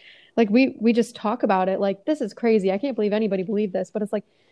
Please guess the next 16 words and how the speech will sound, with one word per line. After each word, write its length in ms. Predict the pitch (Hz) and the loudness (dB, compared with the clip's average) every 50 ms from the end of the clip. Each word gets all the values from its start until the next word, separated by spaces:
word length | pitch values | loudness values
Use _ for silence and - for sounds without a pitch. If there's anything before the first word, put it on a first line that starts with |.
| _ _ _ _ _ _ | _ _ _ _ _ _
they 100 | - 247 | 2 4
believed 320 | 240 277 277 269 262 262 269 | 4 4 2 2 0 0 -2
it 120 | 240 - | -8 -8
so 140 | - - 220 | -6 -6 -4
much 220 | 220 220 214 - - | -4 -4 -6 -8 -6
so 240 | - 220 208 202 190 | -4 -2 -2 -2 -2
that 220 | 196 190 - _ | -4 -6 -6 _
people's 320 | - 220 - 202 202 196 | -10 -8 -8 -6 -8 -6
lives 260 | 190 190 190 190 196 202 | -6 -6 -6 -6 -6 -8
were 160 | 202 180 180 | -10 -8 -8
ruined 340 | 180 185 175 175 175 170 175 | -6 -6 -6 -4 -6 -8 -6
for 100 | - 180 | -6 -4
a 80 | 175 180 | -4 -2
long 600 | 170 175 175 170 175 170 170 170 170 170 175 175 | -2 -4 -2 -2 0 0 0 0 0 0 -2 -4
fucking 400 | - - - - - - - 196 | -4 -6 -8 -8 -6 -8 -8 -8
time. 420 | - - - - - - 208 214 | -8 -10 -10 -10 -10 -10 -10 -12